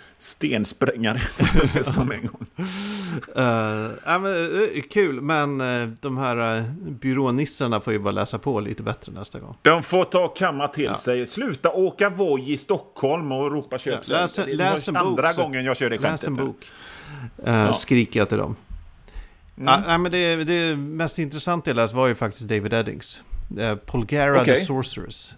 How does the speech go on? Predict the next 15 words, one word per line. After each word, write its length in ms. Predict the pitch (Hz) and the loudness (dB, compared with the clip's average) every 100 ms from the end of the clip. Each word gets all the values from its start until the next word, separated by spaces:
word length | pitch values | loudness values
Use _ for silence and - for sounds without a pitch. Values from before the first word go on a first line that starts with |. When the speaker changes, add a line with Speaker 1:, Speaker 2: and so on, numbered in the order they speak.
| - | -8
Speaker 2:
Typ, 560 | - 127 110 _ _ 113 | -2 -2 -2 _ _ 0
eh, 160 | 110 | 2
den, 240 | 107 123 120 | 2 0 2
Speaker 1:
Ja, 140 | 123 | 4
ja. 80 | 120 | 4
Speaker 2:
den 140 | 127 | 0
sista 920 | 120 180 - - - - _ 165 135 | 0 -4 -6 -6 -8 -10 _ 6 8
av 180 | 110 113 | 6 2
hans 300 | 117 107 104 | 2 -2 -2
böcker 340 | 123 120 - 113 | -6 -6 -4 -4
som 360 | 113 104 104 - - - - - - - _ _ | -2 -4 -6 -10 -16 -18 -20 -20 -20 -20 _ _
handlade 560 | - 110 107 98 101 104 | -4 0 0 2 2 4
om 140 | 101 | 2
liksom 300 | 98 - 113 | 0 -2 -4
originalkaraktärerna 1500 | 117 104 107 110 107 98 - 101 98 - 120 120 107 101 98 | -2 0 2 2 2 0 0 -4 -2 -2 2 2 2 0 -2